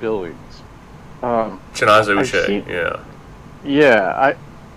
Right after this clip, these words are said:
Speaker 1: I saw him in something before. It was not Fear the Walking Dead.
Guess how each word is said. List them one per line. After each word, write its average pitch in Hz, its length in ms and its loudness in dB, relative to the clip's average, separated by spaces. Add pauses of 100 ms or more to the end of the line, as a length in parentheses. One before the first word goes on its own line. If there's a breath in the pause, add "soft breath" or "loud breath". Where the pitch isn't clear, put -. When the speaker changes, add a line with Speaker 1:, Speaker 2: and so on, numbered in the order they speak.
(140)
Speaker 1:
I 151 40 -6
saw 226 280 -2
him 196 60 -4
in 165 80 -8
something 151 260 -6
before. 117 280 -6
It 110 40 -6
was 107 160 -8
not 131 320 -6 (160)
Fear 104 140 -10
the 92 80 -12
Walking 92 400 -10
Dead. 87 260 -8